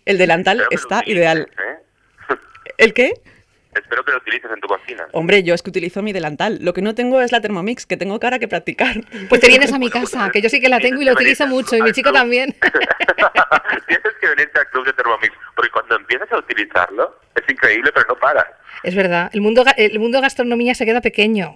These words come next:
Speaker 3: <laughs>
Speaker 2: Se queda pequeño,
Speaker 3: Sí,
Speaker 2: sí.
Speaker 3: sí.
Speaker 1: Eh, Juan, eh, Julio
Speaker 2: Unos
Speaker 1: Fernández Quintero.
Speaker 2: pancitos de verano, unas cosas riquísimas,
Speaker 1: Exacto,
Speaker 2: ¿no?
Speaker 1: exacto. Julio Fernández Quintero, el, el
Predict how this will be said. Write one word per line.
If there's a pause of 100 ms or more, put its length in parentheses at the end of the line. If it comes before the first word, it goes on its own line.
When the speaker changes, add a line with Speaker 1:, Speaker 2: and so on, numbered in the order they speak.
Speaker 3:
<laughs>
Speaker 2:
Se
queda
pequeño, (180)
Speaker 3:
Sí,
Speaker 2:
sí.
Speaker 3:
sí. (580)
Speaker 1:
Eh, (140)
Juan,
eh,
Julio
Speaker 2:
Unos
Speaker 1:
Fernández
Quintero.
Speaker 2:
pancitos
de
verano,
unas
cosas
riquísimas,
Speaker 1:
Exacto,
Speaker 2:
¿no?
Speaker 1:
exacto.
Julio
Fernández
Quintero,
el,
el